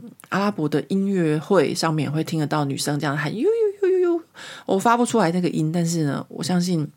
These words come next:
如果你在国外，你可能就有听过，看一些，呃，那个阿拉伯电影里面就会看到这样。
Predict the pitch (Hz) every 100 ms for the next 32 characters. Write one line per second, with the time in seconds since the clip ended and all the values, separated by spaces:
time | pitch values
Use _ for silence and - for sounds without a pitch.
0 | - - - - - 190 160 175 165 147
1 | 151 139 147 151 - 165 143 - 147 156
2 | 151 147 - 156 151 151 143 143 147 -
3 | - - - 143 143 175 - - 165 147
4 | 131 - - - 165 180 147 156 135 147
5 | 135 147 143 - _ - 175 - - 98
6 | - -